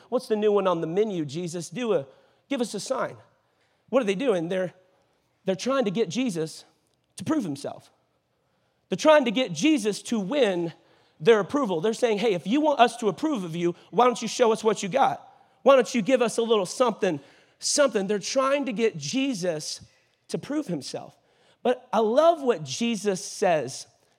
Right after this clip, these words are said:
to these Pharisees. But before we look at what Jesus says, I want you to notice what Jesus does, okay? 'Cause I think there's something powerful here. The Bible says this, right before Jesus opens his mouth to speak, it says, "He sighed deeply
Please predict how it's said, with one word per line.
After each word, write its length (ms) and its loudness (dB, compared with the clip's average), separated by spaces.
to 100 0
these 180 -6
Pharisees. 440 -4
But 140 0
before 260 0
we 80 2
look 160 2
at 80 0
what 120 2
Jesus 340 -4
says, 240 -2
I 60 4
want 240 0
you 80 0
to 60 -2
notice 360 0
what 220 -2
Jesus 440 -4
does, 460 -4
okay? 260 -2
'Cause 120 -4
I 60 2
think 180 -4
there's 140 -2
something 220 -2
powerful 360 -4
here. 200 -6
The 60 -6
Bible 280 2
says 240 -2
this, 180 -4
right 220 0
before 240 -2
Jesus 360 -6
opens 300 0
his 120 -6
mouth 200 -4
to 80 -10
speak, 300 -8
it 100 0
says, 300 -2
"He 200 -4
sighed 840 -2
deeply 580 -6